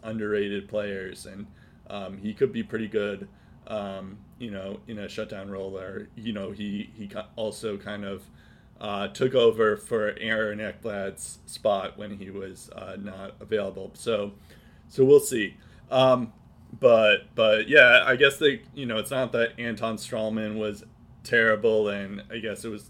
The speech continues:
to be expected that Keith Yandle was on his way out when he was healthy, scratched a lot, um, and there was that whole controversy at the <laughs> beginning of the year. Um, but, but yeah, we'll s-, it could be a, a tough loss for them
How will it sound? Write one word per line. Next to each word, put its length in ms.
to 80
be 120
expected 480
that 180
Keith 180
Yandle 440
was 160
on 160
his 140
way 180
out 260
when 120
he 80
was 140
healthy, 320
scratched 500
a 60
lot, 360
um, 300
and 100
there 80
was 140
that 140
whole 200
controversy 720
at 100
the 60
<laughs> 80
beginning 320
of 80
the 80
year. 420
Um, 400
but, 480
but 120
yeah, 160
we'll 160
s-, 200
it 180
could 220
be 120
a, 220
a 60
tough 280
loss 260
for 100
them 260